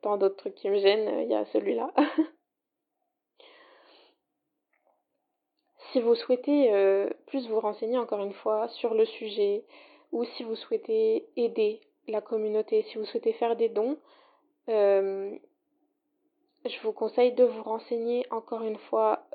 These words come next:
euh, promptement sur Internet. Euh, vous allez pouvoir trouver des liens et des sites et des comptes et, et des choses, euh, vraiment, des organisations qui mettent en place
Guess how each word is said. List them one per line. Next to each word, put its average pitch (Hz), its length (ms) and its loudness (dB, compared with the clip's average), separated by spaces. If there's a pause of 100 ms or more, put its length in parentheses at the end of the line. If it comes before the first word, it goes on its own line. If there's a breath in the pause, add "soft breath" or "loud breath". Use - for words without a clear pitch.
(140)
euh, 202 100 4
promptement 220 800 -6 (440 soft breath)
sur 226 500 -2
Internet. 233 580 -2 (920 soft breath)
Euh, 214 160 2
vous 208 180 -4
allez 202 140 4
pouvoir - 240 -6
trouver 233 180 0
des 220 140 2
liens 240 500 0
et 233 80 -8
des 208 160 -2 (160)
sites - 380 -12
et 220 80 0
des 196 160 -4
comptes 233 480 -4
et, 208 260 0 (600 loud breath)
et 233 100 2
des 220 140 2
choses, 220 320 -4
euh, 202 180 6
vraiment, 233 480 -2
des 220 220 -2
organisations 226 800 0
qui - 180 -12
mettent 214 180 -4
en 214 80 -4
place 226 240 0